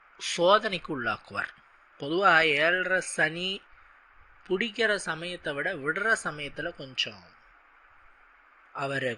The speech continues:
கொஞ்சம் சம்பவத்தை செஞ்சுட்டு போயிடுவாரு. இறுதியில நன்மை செய்வார், அது வேற. கடைசி அந்த முடியறதுக்கு, முடியறதுக்கு நன்மை செய்வார். But அந்த முடியிற ஒரு ஆறு மாசம் அல்லது ஒரு எட்டு மாசத்துக்கு உள்ள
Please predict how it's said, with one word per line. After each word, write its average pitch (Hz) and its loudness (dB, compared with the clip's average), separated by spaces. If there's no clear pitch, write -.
கொஞ்சம் 143 0
சம்பவத்தை 202 2
செஞ்சுட்டு 135 -10
போயிடுவாரு. 113 -2
இறுதியில 359 4
நன்மை 247 4
செய்வார், 151 2
அது 175 -2
வேற. 269 6
கடைசி 170 -2
அந்த 151 2
முடியறதுக்கு, 202 0
முடியறதுக்கு 247 -2
நன்மை 196 2
செய்வார். 135 2
But 185 6
அந்த 170 8
முடியிற 226 2
ஒரு 202 10
ஆறு 180 8
மாசம் 196 6
அல்லது 190 2
ஒரு 170 4
எட்டு 160 8
மாசத்துக்கு 180 8
உள்ள 220 6